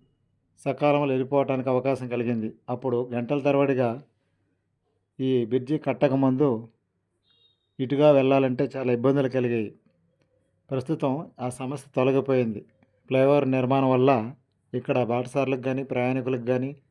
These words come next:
ఇటుగా వచ్చే బస్సుల్లో వచ్చే వారికి కానీ, ఎవరికైనా సరే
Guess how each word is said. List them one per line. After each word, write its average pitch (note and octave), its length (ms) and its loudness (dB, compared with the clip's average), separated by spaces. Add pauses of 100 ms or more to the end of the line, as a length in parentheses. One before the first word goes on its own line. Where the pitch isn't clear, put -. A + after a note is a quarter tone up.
(840)
ఇటుగా C#3 320 6
వచ్చే B2+ 480 0 (320)
బస్సుల్లో C3+ 460 2
వచ్చే B2+ 240 0
వారికి C3 300 4
కానీ, B2+ 200 2
ఎవరికైనా C3+ 380 0
సరే C3 440 0